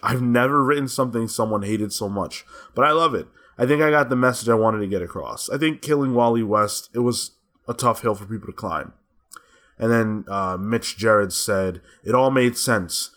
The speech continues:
When bad things happen to characters, it's earned in a way. Everything led to that moment, and it had to be that. That's the point of that story. When you break, you do it out of character. You don't break in character." And then King followed up by saying, "Wally was my Flash growing up.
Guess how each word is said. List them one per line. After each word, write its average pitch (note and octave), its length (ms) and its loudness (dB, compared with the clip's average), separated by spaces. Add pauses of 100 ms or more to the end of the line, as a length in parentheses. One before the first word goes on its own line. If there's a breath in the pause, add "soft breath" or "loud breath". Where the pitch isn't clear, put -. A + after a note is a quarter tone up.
(240 soft breath)
When A2 180 -2
bad C3+ 260 0
things D3 220 -2
happen B2+ 260 -2
to G#2+ 80 -8
characters, C3 640 2
it's G2 260 -12
earned A#2 300 2
in F#2 100 -4
a D2+ 80 -10
way. - 220 -12 (300 soft breath)
Everything D#3+ 460 2
led C3 200 4
to A2 80 -12
that G#2+ 200 2
moment, A2+ 400 2
and G#2 180 -8
it G2+ 80 -6
had D3 260 -4
to G#2 60 -6
be F2 160 -10
that. D2+ 360 -12
That's C3+ 260 -2
the D3 80 0
point D#3 260 -2
of G#2+ 80 -2
that F2 160 -6
story. - 320 -10
When F#2+ 140 -8
you G#2 100 -6
break, A#2+ 340 0
you G2+ 80 -4
do G#2 180 -2
it G#2+ 60 4
out G#2 140 4
of F#2+ 100 -6
character. F#2 540 -8 (240 loud breath)
You A#2 100 -2
don't B2+ 260 2
break G#2+ 300 0
in G2+ 220 -10
character." F2 640 -6 (440 soft breath)
And A2 120 -4
then G2+ 160 -4
King A2+ 240 -2
followed G2 340 2
up A2+ 160 0
by G2+ 120 -2
saying, F#2+ 480 -6 (280 soft breath)
"Wally F3 320 4
was D3+ 220 4
my A2 140 2
Flash A2+ 460 0
growing F2+ 320 -4
up. - 220 -16